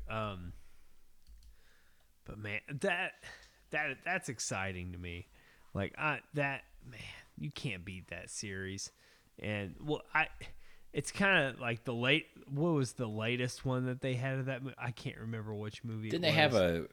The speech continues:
Speaker 2: Mar-, or a, um, like, Marvel versus Mortal Kombat or something like that?
Speaker 1: Oh, yeah, they've had plenty of those. Um, but the, I'm,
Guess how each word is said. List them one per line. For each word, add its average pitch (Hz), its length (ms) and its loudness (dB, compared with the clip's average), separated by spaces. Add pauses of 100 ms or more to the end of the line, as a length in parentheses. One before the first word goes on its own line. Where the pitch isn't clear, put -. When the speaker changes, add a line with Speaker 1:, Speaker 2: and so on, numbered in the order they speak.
Speaker 2:
Mar-, 98 360 6
or 90 200 4
a, 80 120 4
um, 78 160 0 (100)
like, 76 200 -2
Marvel 92 420 6
versus 87 540 2 (140)
Mortal 90 220 0
Kombat 90 400 2
or 85 40 -2
something 107 220 -4
like 95 120 -4
that? 98 260 0 (120)
Speaker 1:
Oh, 139 200 2
yeah, 107 180 2
they've 143 220 4
had 107 200 0
plenty 87 380 -6
of 82 100 -6
those. 87 520 -4 (760)
Um, 104 460 -4 (640)
but 139 180 -6
the, 160 200 -2
I'm, 147 160 -4